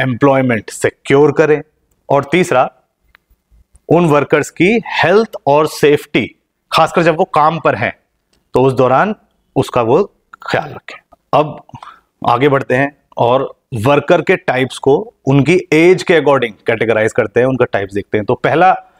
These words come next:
इस टेबल के through समझेंगे हम। सीरियल नंबर वन बोलता है, वर्कर टाइप पहला है एडल्ट, जो कि इस एक्ट के सेक्शन टू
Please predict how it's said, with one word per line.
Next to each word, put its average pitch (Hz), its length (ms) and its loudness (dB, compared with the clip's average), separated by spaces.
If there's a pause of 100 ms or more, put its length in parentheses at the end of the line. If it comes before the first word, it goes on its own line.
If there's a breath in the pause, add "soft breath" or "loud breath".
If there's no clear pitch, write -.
(200 soft breath)
इस - 180 -4
टेबल 170 200 4
के 165 60 2
through 165 220 2
समझेंगे 139 340 2
हम। 139 80 -2
सीरियल 170 320 0
नंबर 175 220 0
वन 156 240 -2
बोलता 139 340 0
है, 175 280 -2 (100)
वर्कर 139 340 0
टाइप 151 340 -2
पहला 135 240 2
है 151 180 0 (100)
एडल्ट, 139 360 -2 (560)
जो 135 140 2
कि 175 180 2
इस 185 140 -2 (100)
एक्ट - 240 -4
के 175 200 0
सेक्शन 170 440 -4 (100)
टू 190 280 2